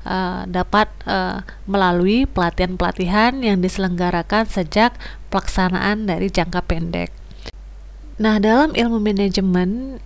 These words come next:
itu ada istilah perencanaan, ya, tidak asing lagi dengan planning. Nah, dalam implementasi manajemen berbasis sekolah, ya, kita harus terlebih dahulu membuat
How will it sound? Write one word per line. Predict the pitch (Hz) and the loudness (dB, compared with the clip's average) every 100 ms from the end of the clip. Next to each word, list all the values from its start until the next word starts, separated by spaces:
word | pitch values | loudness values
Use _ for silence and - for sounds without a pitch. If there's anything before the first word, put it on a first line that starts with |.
| - | -10
itu | - 202 - 226 226 233 226 | -4 -4 2 4 4 4 2
ada | 202 185 190 | 0 2 0
istilah | 202 - 196 190 190 180 - - | 0 -2 0 2 2 0 -6 -4
perencanaan, | 202 202 180 202 196 - 202 170 | 0 2 2 2 2 2 2 2
ya, | 175 190 - - - - - | 0 -2 -6 -14 -14 -14 -10
tidak | - 180 165 | -4 2 4
asing | - 190 | 4 2
lagi | 190 185 202 | 2 2 2
dengan | 185 180 175 | 2 2 0
planning. | 180 175 175 180 170 170 - - - - - - | 0 2 0 0 -2 -6 -10 -12 -16 -16 -10 2
Nah, | 269 262 - - - | 4 4 0 -12 0
dalam | 214 262 320 | 6 6 6
implementasi | 294 294 269 240 226 214 208 214 - 196 185 - | 4 2 2 4 2 2 4 4 6 4 4 2
manajemen | 196 185 185 196 190 190 | 2 4 4 2 2 2
berbasis | 185 185 196 190 - | 2 4 4 2 4
sekolah, | 277 262 180 185 190 - - - - - | 6 8 6 4 0 -6 -12 -14 -14 -2
ya, | 214 202 180 | 4 4 4
kita | - 185 285 339 359 - - 196 | 0 2 6 6 6 0 -4 2
harus | 185 285 302 - | 6 6 4 2
terlebih | 196 185 175 170 | 2 2 2 4
dahulu | 170 180 214 302 | 4 6 6 4
membuat | 233 160 170 208 285 | 2 0 4 6 6